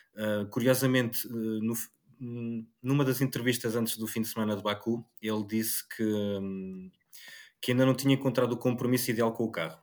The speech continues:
O Max Verstappen gosta de um carro com uma frente muito positiva e depois, eh, de-, digando, dizendo de forma muito simples, a traseira ele lá lida. Ele trata dela como, como, como só ele consegue.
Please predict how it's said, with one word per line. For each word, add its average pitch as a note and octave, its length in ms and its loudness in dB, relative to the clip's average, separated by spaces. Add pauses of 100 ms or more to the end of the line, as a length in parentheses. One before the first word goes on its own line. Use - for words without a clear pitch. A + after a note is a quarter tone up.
(100)
O G2+ 320 -6
Max A2 240 0
Verstappen A2+ 400 -2
gosta A2 300 -2
de G#2+ 80 -4
um G#2 80 -4
carro G#2 320 -2
com G#2+ 100 -6
uma G#2 160 0
frente G#2 260 -4
muito G#2+ 160 -2
positiva B2 600 -2 (500)
e A2 80 -2
depois, A2+ 520 0
eh, A2+ 480 -2 (180)
de-, A#2 220 -6 (360)
digando, B2 400 2 (320)
dizendo B2+ 300 4
de C3+ 60 -4
forma C3+ 200 6
muito C3+ 180 4
simples, C#3+ 420 2
a C#3+ 60 -2
traseira C#3 560 6
ele C3+ 80 6
lá B2+ 240 8
lida. A2+ 420 4 (560)
Ele A2 220 0
trata A#2 340 2
dela A#2 300 2
como, A2+ 640 0
como, A2 580 -2 (140)
como B2+ 160 2
só C#3 160 4
ele C3+ 100 6
consegue. A2 440 -2